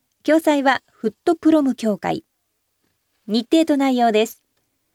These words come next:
六月十一日土曜日、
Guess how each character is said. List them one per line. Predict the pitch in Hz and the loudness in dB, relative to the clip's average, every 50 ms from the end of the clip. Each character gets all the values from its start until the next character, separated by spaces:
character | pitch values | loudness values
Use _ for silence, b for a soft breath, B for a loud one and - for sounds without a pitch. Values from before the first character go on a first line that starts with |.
| _ _ _ _ _ _ _ _ _ _ | _ _ _ _ _ _ _ _ _ _
六 | 208 220 226 311 320 | -2 0 2 2 2
月 | 320 330 320 302 294 | 2 2 2 0 -2
十 | 269 294 294 294 | 0 2 2 2
一 | 285 262 294 269 | 2 0 0 -2
日 | 269 254 - 254 226 | -2 -2 -2 -2 0
土 | 214 226 226 | 0 0 2
曜 | 220 214 202 170 | 2 2 2 0
日、 | 175 175 - | 0 -2 -4